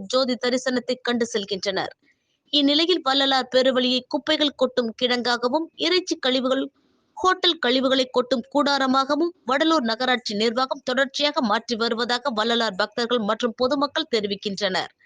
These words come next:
இந்நிலையில் இன்று வள்ளலார் நூத்தி ஐம்பத்தி எட்டாவது ஆண்டை கொண்டாடும் விதமாக வள்ளலார் பெருவழியில் இசை நிகழ்ச்சிகள் மற்றும் சொற்பொழிவுகள் நடைபெற்று வரும் நிலையில்,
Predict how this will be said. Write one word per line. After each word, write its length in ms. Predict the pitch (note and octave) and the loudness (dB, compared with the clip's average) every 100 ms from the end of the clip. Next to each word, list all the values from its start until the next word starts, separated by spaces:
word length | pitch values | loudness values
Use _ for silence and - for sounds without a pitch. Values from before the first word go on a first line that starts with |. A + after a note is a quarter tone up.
| _ _ - - - _ - | _ _ -20 -20 -20 _ 0
இந்நிலையில் 500 | E4+ F4+ G4+ G#4 D4+ | 2 4 4 4 2
இன்று 220 | D#4 D#4 | 2 2
வள்ளலார் 440 | D4 D4+ D#4 D4+ - | 2 2 4 2 0
நூத்தி 320 | C#4 E4+ E4+ - | 0 2 0 0
ஐம்பத்தி 380 | B3 C4+ C#4 B3 | 0 2 0 2
எட்டாவது 440 | B3 B3+ C#4 C4 A#3+ | -2 0 -2 0 0
ஆண்டை 300 | G#3 A#3+ A#3 | 0 2 -2
கொண்டாடும் 460 | - B3+ B3+ B3+ A3+ | 0 0 2 0 0
விதமாக 460 | A3+ A#3+ B3 B3+ D4+ | -2 0 -2 0 0
வள்ளலார் 520 | A3+ B3 A#3+ A3 G#3+ | 0 0 2 0 0
பெருவழியில் 560 | A#3 B3 A#3+ B3 C4+ | 2 2 2 0 -4
இசை 260 | - C#4 E4+ | -4 -2 0
நிகழ்ச்சிகள் 540 | B3+ A#3 C4+ C4+ C#4 A3 | 0 0 -2 -2 -4 -2
மற்றும் 340 | G3+ A3 A#3+ | -2 -2 -4
சொற்பொழிவுகள் 680 | - D4 - D4+ D4+ D#4 C#4+ | 0 -4 0 0 0 0 0
நடைபெற்று 440 | G#3+ A3+ A3 A3 | 0 0 -2 -4
வரும் 260 | G#3 A3 G#3+ | -4 -2 -2
நிலையில், 380 | A3 A#3 A#3+ | 0 -2 -4